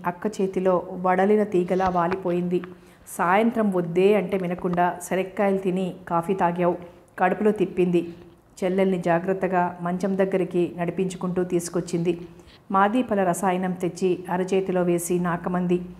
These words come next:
ఉషకి కడుపంతా ఖాళీగా అయిపోయి మళ్ళీ ఏమన్నా తినాలనిపించింది. "అక్క, ఆకలేస్తోందే," గారాబంగా గునిసింది. "ఇప్పుడేం వద్దులే, కాసేపు కళ్ళు మూసుకుని పడుకో. తెల్లవారేటప్పటికి బావుంటుంది.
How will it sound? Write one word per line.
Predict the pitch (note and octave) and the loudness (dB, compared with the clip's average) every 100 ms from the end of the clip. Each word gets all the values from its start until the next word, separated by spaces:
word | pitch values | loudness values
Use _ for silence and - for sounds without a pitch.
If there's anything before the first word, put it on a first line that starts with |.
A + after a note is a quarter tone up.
| - - G3 | -20 -10 -6
ఉషకి | F#3+ G3+ G#3+ | 0 2 2
కడుపంతా | D#3+ G3 G3+ G3 G3 | -2 0 0 0 0
ఖాళీగా | F3+ - E3+ F#3 F#3+ | -2 0 0 2 2
అయిపోయి | F3 F3 F3 F3 F3 F3 | 0 0 0 2 0 -2
మళ్ళీ | F3+ F3 G3+ | -2 2 2
ఏమన్నా | G3 F3+ F#3 F#3 | 4 2 0 -2
తినాలనిపించింది. | F#3 F3 F3+ F#3 F3+ F3+ F3 E3+ F3 E3+ - - - - - | -4 -4 -2 -2 -4 -4 -4 -2 -2 -2 -8 -20 -20 -14 -12
"అక్క, | F#3 F#3 F3 G#3 - | -4 0 2 0 -4
ఆకలేస్తోందే," | F3 F3+ G#3+ G3+ F#3+ G3+ F3+ F3+ F3 F3+ F3+ - - - F3+ | -2 -2 2 2 2 -2 -2 2 2 0 -6 -18 -20 -6 2
గారాబంగా | F3 F3+ F#3 F3+ F3+ F3+ F3+ - | 4 6 4 2 2 0 -2 -4
గునిసింది. | F3 F3 F#3+ F3+ F3 - - - - | -4 -2 -2 0 -2 -2 -18 -14 -6
"ఇప్పుడేం | G3 G#3 F#3+ G#3+ | -2 4 6 6
వద్దులే, | F#3+ F#3+ F#3 F3 | 4 4 2 2
కాసేపు | F3 - F3 G3 F#3+ | -2 0 0 2 -2
కళ్ళు | G3+ E3+ G3+ | 0 0 2
మూసుకుని | G#3+ G3+ G3+ | 2 0 -2
పడుకో. | F#3+ F3 F3 F3 E3+ - - - | 0 0 2 0 0 -6 -20 -6
తెల్లవారేటప్పటికి | F#3 F#3+ G#3+ G3+ F#3+ F#3 F3 E3+ F#3+ | 0 2 4 4 2 -2 -2 -2 -2
బావుంటుంది. | F3+ E3 F#3 F#3 F3 F3+ F3+ | 2 2 2 0 -2 -2 -4